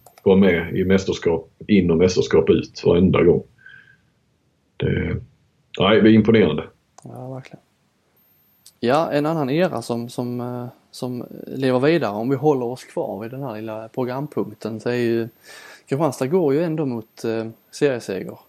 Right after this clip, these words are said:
Speaker 2: som det känns nu. Det kan ju förändras snabbt redan i, ikväll då, när, eh, om,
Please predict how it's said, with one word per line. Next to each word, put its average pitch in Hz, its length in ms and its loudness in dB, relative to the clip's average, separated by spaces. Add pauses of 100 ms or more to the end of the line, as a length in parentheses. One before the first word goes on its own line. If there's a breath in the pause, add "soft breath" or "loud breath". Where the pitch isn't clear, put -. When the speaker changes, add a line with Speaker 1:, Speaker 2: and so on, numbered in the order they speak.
Speaker 2:
som 123 320 -4
det 127 80 -4
känns - 400 -6
nu. - 280 -10
Det - 120 -10
kan 139 140 -2
ju 139 60 -2
förändras 127 640 -4
snabbt - 340 -10
redan 120 240 -2
i, 113 260 -10
ikväll 113 340 -4
då, 131 240 -8
när, 107 340 -8
eh, 123 160 -14
om, 120 140 -12